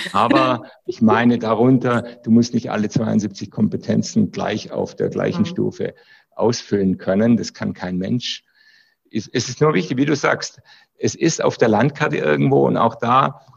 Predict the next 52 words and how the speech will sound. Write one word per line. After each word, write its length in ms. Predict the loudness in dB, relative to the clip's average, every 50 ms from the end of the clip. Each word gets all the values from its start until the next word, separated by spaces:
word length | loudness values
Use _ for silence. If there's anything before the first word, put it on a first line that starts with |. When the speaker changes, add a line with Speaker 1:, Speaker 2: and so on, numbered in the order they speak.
| _ _ _ _ _ _ _ _
Speaker 1:
sind 280 | -16 -10 -2 2 4 6
mir 100 | 6 8
manche 400 | 6 6 6 4 4 2 0 -2
Gipfel 360 | 0 -2 -2 0 0 -2 -2
vielleicht 360 | 0 0 0 0 0 0 -4
zu 180 | -4 -4 -4 0
hoch. 440 | 0 0 0 0 -2 -4 -10 -20 _ _ _ _ _ _ _ _
Und 240 | _ -4 -2 -2 0
ich 180 | 0 -2 -4 -2
bin 140 | 0 0 0
eher 180 | 2 0 0
der 120 | 0 -2 -2
Spezialist 680 | -2 -4 -4 -4 -4 -2 -4 -2 -2 -2 -4 -6 -10
für, 480 | -6 -2 0 0 2 2 0 -2 -4 -8
für 280 | -12 -8 -6 -4 -2 -2
eine, 440 | -2 -2 -2 -4 -4 -6 -10 -14 -14
für 140 | -8 -6
eine 160 | -4 -4 -4 -4
Flussfahrt 540 | -4 -6 -6 -6 -6 -2 -2 0 0 0
als 240 | -2 -6 -6 -8 -8
für 100 | -8 -6
eine 160 | -4 -4 -4
Bergtour. 640 | -4 -4 -4 -4 -4 -6 -8 -8 -6 -4 -4 -4 -6 _ _ _ _ -10
Speaker 2:
Mhm. 180 | -8 -6 -2 -2
Speaker 1:
Also 220 | -2 0 0 -2
gehe 300 | -4 -4 -6 -6 -4 -4
ich 260 | -2 -4 -6 -6 -4
einen 120 | -4 -4 -4
anderen 400 | 0 2 2 4 4 2 2 0
Weg. 440 | 0 -2 -2 -4 -4 -6 -12 -20 -20 _ _ _ _ _ _ _ _ _ _ _ _
Ähm, 640 | 2 4 4 6 6 6 6 4 2 0 -2 -6 -10 -10
ja, 380 | -6 -4 -2 -2 -4 -4 -8 _ -20 -20 -20 _ -14
ich 120 | -6 -2
muss 160 | -2 0 2
nur 100 | 0 0
wissen, 360 | 0 0 -2 0 0 0 2
was 160 | 2 0 0 0
alles 200 | -2 -2 -2 -2
auf 120 | -4 -4
der 120 | -4 -6
Landkarte 460 | -6 -4 -4 -6 -6 -8 -12 -14 -12 -8
da 260 | -4 -4 -2 0 0
ist 180 | 0 0 0
Speaker 2:
Das 60 | 0 0
Speaker 1:
und 60 | 0
wie 60 | 0
wir 60 | -2
Speaker 2:
stimmt. 160 | -2 -4 -6
Speaker 1:
zum 160 | -8 -10 -10 -8
Ziel 240 | -4 -4 -4 -4 -4
kommen 360 | -6 -6 -6 -4 -4 -4 -6
können. 400 | -6 -8 -12 -10 -12 -12 -14 -20